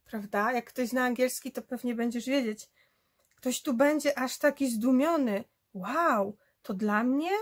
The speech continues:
Naprawdę? I dużo tu czuję radości. I zobacz, tu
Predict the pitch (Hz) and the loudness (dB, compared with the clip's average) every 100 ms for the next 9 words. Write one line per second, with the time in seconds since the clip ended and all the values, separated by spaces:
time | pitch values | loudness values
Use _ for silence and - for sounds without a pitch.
0 | 453 _ _ _ _ _ _ _ 208 - | -4 _ _ _ _ _ _ _ -10 -4
1 | 247 262 269 311 330 370 - _ _ _ | 2 2 2 0 0 -2 -14 _ _ _
2 | _ _ _ _ _ _ _ _ _ _ | _ _ _ _ _ _ _ _ _ _
3 | _ 233 233 - _ 226 277 285 269 254 | _ -4 -4 -8 _ -2 2 2 0 -6
4 | - 262 262 247 220 226 226 - 285 311 | -4 0 2 2 2 -2 -4 -6 -8 -8
5 | - _ 285 277 247 226 254 196 - - | -16 _ -2 -2 0 2 2 0 -10 -18
6 | _ _ | _ _